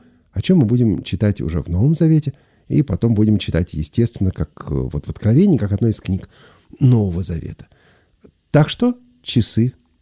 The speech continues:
запущены. Мы с вами читаем сегодня книгу Неемии.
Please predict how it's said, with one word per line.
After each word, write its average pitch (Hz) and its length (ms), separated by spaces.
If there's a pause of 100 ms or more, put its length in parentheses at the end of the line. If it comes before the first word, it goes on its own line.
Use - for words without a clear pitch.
запущены. 90 680 (800)
Мы 113 100
с - 80
вами 117 160
читаем 120 420
сегодня 110 320
книгу 127 260
Неемии. 165 600